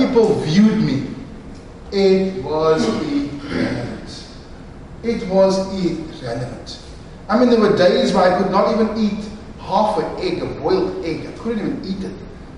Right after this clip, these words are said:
I lost so much. I have gained it again. I lost so much. <laughs> Don't, don't judge. Don't judge. I can see that I wish to go for it. And I'm actually an avid runner as well.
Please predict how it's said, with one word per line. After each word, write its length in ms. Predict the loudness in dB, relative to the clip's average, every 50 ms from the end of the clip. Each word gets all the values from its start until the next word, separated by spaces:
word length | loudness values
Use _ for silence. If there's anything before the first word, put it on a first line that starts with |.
| -4 0
I 100 | 2 4
lost 420 | 6 6 6 6 4 2 0 2
so 220 | 4 4 6 6 6
much. 180 | 6 6 6
I 240 | 4 2 2 0 0 0
have 180 | 0 0 -2
gained 180 | -4 -6 -6 -6
it 120 | -8 -10 -10
again. 240 | -8 -8 -8 -8 -8 -10 -12 -12 -6
I 160 | -2 0 2
lost 180 | 4 4 4 6
so 120 | 6 6 6 6
much. 180 | 6 6 6
<laughs> 1400 | 4 4 4 4 4 4 4 4 4 4 4 4 4 4 4 4 4 4 2 4 4 2 2 4 2 4 4 2 2 2 2 2 2 0 0 0 0 0 0 -2 -2 -2 -2 -2 -2 -2 -2 0 0 2 4 4
Don't, 200 | 4 4 6 6
don't 180 | 4 6 6
judge. 280 | 6 6 4 4 4 2
Don't 520 | 2 2 2 2 2 2 2 2 2 4 4
judge. 560 | 4 6 6 6 6 6 6 6 4 4 4 4 4 4 2 2 2 2 4 4 4 4 2 0 0 -2 -2 -2
I 80 | 0 2
can 120 | 2 2 2
see 120 | 2 4
that 120 | 4 6 6 6
I 60 | 6
wish 120 | 4 4
to 80 | 4 4
go 120 | 2 2 2
for 120 | 2 2
it. 60 | 2 4
And 2000 | 4 6 6 6 6 4 2 2 2 2 2 2 2 4 2 2 2 0 0 -2 -2 -2 -2 -4 -2 0 0 0 0 0 -2 -4 -4 -4 -2 -2 -2 0 0
I'm 220 | 0 2 2 2
actually 300 | 0 0 0 -2 0 2
an 100 | 2 4
avid 200 | 4 4 2 2 0
runner 260 | -2 -2 -2 -2 -2
as 160 | -4 -2 -2
well. 280 | 0 0 0 0 0